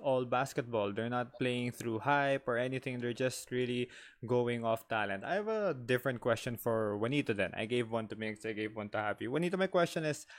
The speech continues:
how well did Erik Spoelstra adjust in game three?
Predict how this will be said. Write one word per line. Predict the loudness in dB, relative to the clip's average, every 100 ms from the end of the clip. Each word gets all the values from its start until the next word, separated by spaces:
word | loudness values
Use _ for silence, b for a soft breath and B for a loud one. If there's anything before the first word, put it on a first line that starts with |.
| B B B B B _ _ _ 0 8
how | 10
well | 12 12 10
did | 8 2 4
Erik | 4 6 4
Spoelstra | 0 0 0 0 -2 2 2 0 -4 -12 -2
adjust | 2 6 6 6 2 -6 -14 _ _ _ _ _ _ -2
in | 2 2
game | 4 2 2
three? | -2 -4 -6